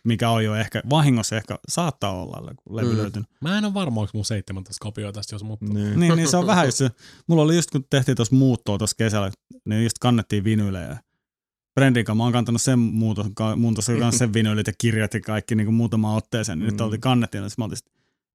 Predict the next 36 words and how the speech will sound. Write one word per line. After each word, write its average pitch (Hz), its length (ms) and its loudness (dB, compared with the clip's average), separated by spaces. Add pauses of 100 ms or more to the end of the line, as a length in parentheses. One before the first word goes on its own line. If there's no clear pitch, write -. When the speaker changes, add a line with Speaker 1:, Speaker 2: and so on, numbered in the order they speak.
(140)
Speaker 1:
helvetti, 123 340 2
ensi 135 240 4
muuttoa, 113 340 0
että 98 100 -8
meillä 131 180 2
ei 147 40 2
mitään 165 300 2
muut 123 140 2
kuin 117 120 -2
Spotify-playlistejä 120 1000 0
ja 101 80 0
Kindle-kirjoja, 104 760 0
että 95 120 -10
mitään 113 320 -2
muut 110 180 -2
vittua 107 280 -2
ei 101 80 -2
kanneta 117 480 2
<laughs> 117 40 6
enää 135 260 6
kohta. 117 300 -4 (440)
Speaker 4:
Joo. 90 60 -8 (880)
Joo, 110 60 -6
et 104 60 -8
se - 100 0
oli, 131 100 0
mulla 127 220 -2
ei 131 140 -2
koskaan 147 280 -6
aikaisemmin 113 260 0
oikeastaan 101 260 -4
ollut 101 140 0
vinyylistä 95 340 -2
semmoista - 260 -10
niinku - 160 -12
mitään - 340 -10